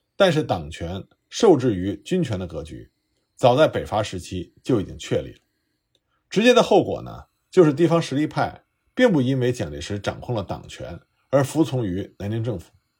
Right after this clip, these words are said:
反而呈现为各派以军事实力维系地方割据的军阀混战。因此蒋介石在北伐时期依托着军权争夺党权是其成功的主要原因，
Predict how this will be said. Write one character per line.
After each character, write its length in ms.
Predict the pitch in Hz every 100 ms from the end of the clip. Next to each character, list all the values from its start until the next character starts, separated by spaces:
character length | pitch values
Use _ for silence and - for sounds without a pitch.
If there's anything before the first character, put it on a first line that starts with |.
| _ _ _ _ -
反 120 | 151
而 120 | 220
呈 200 | 175 175
现 220 | 180 139
为 320 | 87 82 85 _
各 160 | - 185
派 180 | 147 127
以 120 | 87
军 200 | - 170
事 120 | 139
实 220 | - -
力 280 | 92 120 - _ _ _
维 180 | 120 170
系 160 | 165
地 160 | 135 135
方 180 | 131 131
割 180 | 165 165
据 160 | 151
的 180 | - -
军 160 | - 120
阀 140 | 101
混 180 | 98 92
战。 180 | 73 - _ _ _ _ _ _ _ _ _ -
因 140 | 240
此 120 | 233
蒋 200 | 185 135
介 120 | 104 101
石 160 | 135
在 120 | 147
北 160 | 131 87
伐 180 | 87 104
时 200 | - 82
期 380 | - 92 85 _ _ _
依 120 | 165
托 160 | 165 175
着 120 | 123
军 240 | - 180
权 380 | 180 - 58 - _ _
争 160 | - 170
夺 140 | 165
党 280 | 156 107 -
权 360 | - 73 95 - _ _
是 140 | - 165
其 120 | 170
成 240 | - 117
功 100 | 147
的 60 | 135
主 120 | -
要 100 | 50
原 220 | 55 65
因， 200 | 87 101